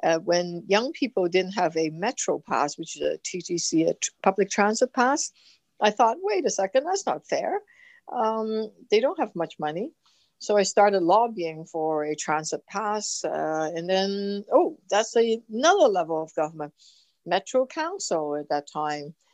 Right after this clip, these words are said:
is a municipal government. And also it was policing issues that I got involved with. And I figured if you can't, um,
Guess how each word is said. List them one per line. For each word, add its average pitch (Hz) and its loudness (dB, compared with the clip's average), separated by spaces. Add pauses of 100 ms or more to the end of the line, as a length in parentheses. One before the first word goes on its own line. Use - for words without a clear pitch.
(100)
is - -6
a 202 2
municipal 214 2
government. 156 -2 (480)
And 185 -2
also 190 6
it 170 6
was 160 4
policing 254 0
issues 254 2
that 240 6 (160)
I 202 -2
got 214 2
involved 214 0
with. 214 4
And 180 -2
I 175 -2
figured 302 0 (640)
if 214 2
you 277 2 (140)
can't, 277 6 (100)
um, 214 2